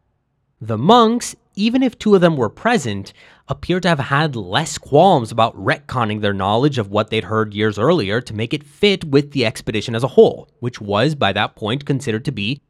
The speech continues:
a pilgrimage. It's also possible that this blend of pilgrimage and holy war was initially a bit more understated. If this was indeed Urban's innovation,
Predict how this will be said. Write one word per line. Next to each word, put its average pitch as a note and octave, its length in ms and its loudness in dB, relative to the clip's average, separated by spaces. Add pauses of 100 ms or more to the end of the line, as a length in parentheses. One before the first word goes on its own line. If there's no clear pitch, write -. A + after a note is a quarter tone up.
(100)
a A2+ 80 -2
pilgrimage. C3+ 680 0 (1200)
It's F#3+ 220 -2 (140)
also A3+ 400 2
possible A2+ 640 -2 (160)
that - 180 -10
this A3+ 160 -2
blend D3 460 -2
of - 160 -4
pilgrimage C#3 460 -2
and G#2+ 100 -6
holy B2+ 200 -2
war G#2+ 460 -2
was C3+ 220 -2
initially F#3+ 840 -4
a B2+ 60 -8
bit E3 280 -8
more C#3+ 440 2
understated. G#2+ 680 -8 (600)
If E3+ 180 -4
this A3 240 -4
was D3 240 2
indeed A2 640 -2
Urban's A#2 380 0
innovation, A#2 560 -4